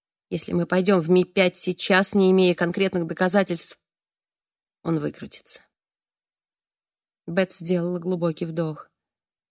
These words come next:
«Моя операция назначена на следующий день после королевской свадьбы. Джайлс должен позвонить в Клокуэлл в то утро. Если предположить, что в Ми пять ему ничего не скажут до того,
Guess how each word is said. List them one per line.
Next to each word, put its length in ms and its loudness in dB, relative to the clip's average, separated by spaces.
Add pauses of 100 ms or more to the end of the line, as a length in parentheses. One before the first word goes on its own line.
(720)
«Моя 380 2
операция 720 0 (1040)
назначена 600 0
на 120 4
следующий 600 0
день 280 2
после 360 -8
королевской 580 -4
свадьбы. 480 -8 (1160)
Джайлс 500 4
должен 400 2
позвонить 500 0
в 100 -16
Клокуэлл 480 -2
в 120 -18
то 120 0
утро. 460 -4 (1500)
Если 220 -8
предположить, 580 -2
что 240 -4
в 80 -4
Ми 220 4
пять 480 0
ему 200 0
ничего 480 0
не 140 0
скажут 580 -4
до 240 2
того, 520 -6